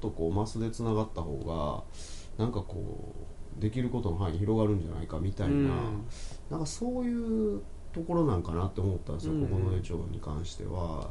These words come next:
Speaker 1: なんかこう、皆さん個々に結構立ってらして、すでに。
Speaker 2: うんうん。
Speaker 1: うん。だ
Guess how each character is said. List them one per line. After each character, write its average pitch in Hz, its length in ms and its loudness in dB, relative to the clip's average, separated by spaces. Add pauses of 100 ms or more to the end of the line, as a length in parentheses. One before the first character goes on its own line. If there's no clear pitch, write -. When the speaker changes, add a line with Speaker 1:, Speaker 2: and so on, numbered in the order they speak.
Speaker 1:
な 110 100 0
ん 110 100 0
か - 120 -6
こ 104 360 -6
う、 - 20 -2
皆 123 200 4
さ 139 100 0
ん 90 80 2
個 147 140 0
々 127 180 4
に 82 220 0 (240)
結 107 220 0
構 - 340 -2 (480)
立 98 120 0
っ - 140 -2
て 107 80 4
ら 123 140 4
し - 100 -4
て、 - 140 -4
す - 120 -6
で 69 120 -2
に。 - 200 -4
Speaker 2:
う 156 80 4
ん 156 40 8
う - 20 10
ん。 139 100 8 (380)
Speaker 1:
う 104 40 6
ん。 95 280 6
だ - 60 -2